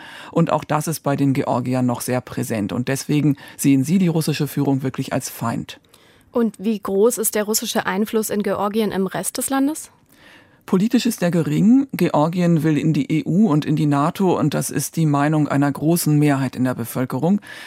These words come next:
Speaker 1: Es gibt auch zurzeit keine wirklich einflussreiche pro-russische Partei oder Strömung in Georgien.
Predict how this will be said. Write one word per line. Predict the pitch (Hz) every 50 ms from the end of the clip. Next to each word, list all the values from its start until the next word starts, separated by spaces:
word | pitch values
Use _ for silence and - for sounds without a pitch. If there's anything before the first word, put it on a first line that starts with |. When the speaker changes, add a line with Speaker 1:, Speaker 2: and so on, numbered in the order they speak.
| - - - - - -
Speaker 1:
Es | - 160 - -
gibt | 196 190 - - - -
auch | - 160 160 - -
zurzeit | - 170 151 - - 160 160 165 -
keine | - 165 165 165 165 139 147
wirklich | 160 - - 170 - - -
einflussreiche | - 147 151 151 - 151 151 139 - 139 139 143 143 - 143
pro-russische | 135 - - - 160 160 156 135 123 156 151 - 143 135 - 143
Partei | - - 143 143 - - 139 143 147 -
oder | 139 143 139
Strömung | 131 - - - 147 147 135 135 131 131 -
in | - 147 139
Georgien. | - 135 - - 135 123 - - - - - - - -